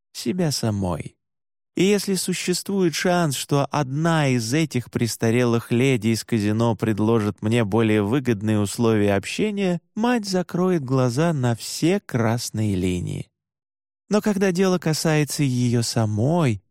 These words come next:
она, как бы это ни звучало, видит будущее.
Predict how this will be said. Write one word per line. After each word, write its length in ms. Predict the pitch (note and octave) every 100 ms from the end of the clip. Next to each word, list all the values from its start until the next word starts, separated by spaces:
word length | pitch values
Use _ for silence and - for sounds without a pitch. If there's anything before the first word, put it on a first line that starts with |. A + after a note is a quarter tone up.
| -
она, 680 | A2+ A2 G2+ D#3 G3 F3 C#3+ _
как 220 | - G#3
бы 140 | F3 F#3
это 220 | F3 D#3
ни 160 | C#3+ C#3
звучало, 800 | B2 C3 - D3+ C3+ C3 B2+ A#2 _ _ _ -
видит 400 | D#3 D#3+ C3 B2
будущее. 880 | A2+ A2+ G#2 F#2+ F2 - - -